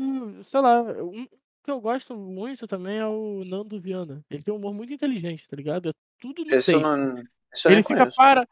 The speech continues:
Speaker 1: ele fica parado no palco com uma cara de mongo e, e, sabe, não é aquele humor corporal e pá, mas é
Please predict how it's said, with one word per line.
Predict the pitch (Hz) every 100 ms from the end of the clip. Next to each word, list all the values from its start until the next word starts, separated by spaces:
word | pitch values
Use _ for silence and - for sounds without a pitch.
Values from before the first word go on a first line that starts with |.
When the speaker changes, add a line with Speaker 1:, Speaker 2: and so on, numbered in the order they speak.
| _
Speaker 1:
ele | 196
fica | - 240
parado | - 311 277 226 254 254
no | 233
palco | - 180 208 233 _
com | -
uma | 220
cara | 226 220
de | 208
mongo | 220 190 185 233 240 269 _ _ _ _
e, | - 208 214 208 180 _ 131
e, | 165 180
sabe, | - 214 180
não | 185
é |
aquele | 202 214 196
humor | 180 175 170 -
corporal | 156 - 156 127 139
e | 120
pá, | - 127
mas | 120 120 _ _ _ _ _ _
é | 143